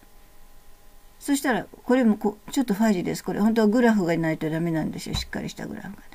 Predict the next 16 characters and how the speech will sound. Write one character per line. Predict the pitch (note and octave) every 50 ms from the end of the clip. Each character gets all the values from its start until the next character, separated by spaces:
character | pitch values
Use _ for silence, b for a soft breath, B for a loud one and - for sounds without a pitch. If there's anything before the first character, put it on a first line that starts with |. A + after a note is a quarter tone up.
| - - - - -
と。 | B B B B B B B B B B B
そ | - - A3+
し | - -
た | - A#3 A3+
ら、 | A3 A3 - - - - - - - - - - - - - - - - - - - - - -
え | - F3 E3+ E3+ E3 E3 D#3+ D#3+ - - F3
ー、 | -
も | F#3+ F#3+
う | F#3
一 | - - F#3
度 | G3 G#3 G#3+
ふ-、 | G#3+ - - - - -
う | -
ん、 | E3+ F3
複 | F3+ - G3+ - -
写、 | F3+ - - - - -